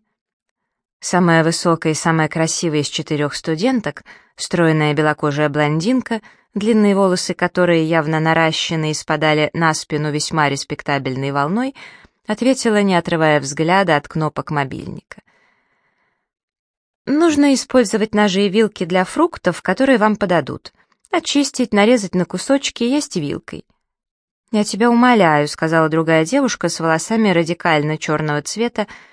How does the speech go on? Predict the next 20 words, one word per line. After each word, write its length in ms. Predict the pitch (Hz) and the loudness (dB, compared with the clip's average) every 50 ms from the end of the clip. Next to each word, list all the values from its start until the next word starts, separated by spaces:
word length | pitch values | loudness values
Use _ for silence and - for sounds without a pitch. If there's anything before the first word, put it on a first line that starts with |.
| _ _ _ | _ _ _
и 60 | - | -2
глазами, 440 | 170 165 175 175 175 220 226 214 190 | 0 2 2 2 4 4 4 2 2
подведенными 760 | - - 170 156 151 165 156 160 185 190 185 175 165 156 156 | 2 0 -2 -2 -2 -2 0 0 0 2 2 2 2 0 0
круче, 420 | 151 - 175 190 208 202 - 185 165 | -2 -2 -2 -2 -2 -2 -4 -6 -4
чем 240 | - - 170 175 | -2 0 2 2
у 160 | 170 165 - - | 2 0 -2 -2
Эмми 360 | - 165 170 175 175 180 180 | -2 -2 0 0 2 2 2
Уайнхаус. 840 | 175 170 170 170 165 170 170 - - 151 - - - - - - - _ _ _ _ _ _ _ _ _ _ _ _ _ _ _ | 2 2 2 2 0 -2 -4 -4 -2 -2 -2 -4 -6 -8 -10 -12 -12 _ _ _ _ _ _ _ _ _ _ _ _ _ _ _
Примечание: 640 | - 185 196 196 180 - - 165 151 151 156 156 | -2 0 0 0 0 -2 -2 -2 -2 0 0 0
Эмми 160 | 151 147 151 | 0 0 0
Уайнхаус — 680 | 151 151 147 147 151 160 - - 220 226 220 208 - - - - - - _ _ | 0 0 0 0 -2 -2 -4 -2 -2 -2 -2 -4 -8 -12 -16 -20 -20 -20 _ _
известная 500 | - 180 185 190 208 202 - 190 175 165 | -10 -4 -2 0 0 0 0 0 0 0
современная 560 | 156 - - 165 160 160 165 165 156 151 151 151 | 0 -2 -2 0 0 0 2 0 0 0 0 0
английская 500 | 156 151 147 147 147 - - - 156 151 | -2 -2 -2 -4 -4 -4 -4 -4 -4 -4
певица, 560 | - 160 170 185 226 240 - - - 143 - - - _ _ _ _ _ | -4 -4 -4 -4 -4 -6 -6 -8 -10 -10 -10 -14 -20 _ _ _ _ _
исполняющая 760 | - 147 - - 160 165 170 165 160 156 151 - - 170 160 | -12 -8 -2 0 2 2 2 2 2 0 0 -2 -2 -2 -2
соул-поп 640 | 156 - - 160 151 151 147 - - 208 220 214 - | -2 -2 -2 -2 0 -2 -2 -4 -4 -4 -4 -4 -6
с 100 | 175 151 | -8 -6
джазовыми 520 | 156 165 165 160 147 147 147 156 160 156 | -2 0 2 2 0 -2 -4 -6 -4 -4
мотивами — 680 | 156 156 165 180 - - - 127 - - 85 - - | -2 -2 -4 -4 -4 -6 -8 -8 -10 -10 -12 -16 -16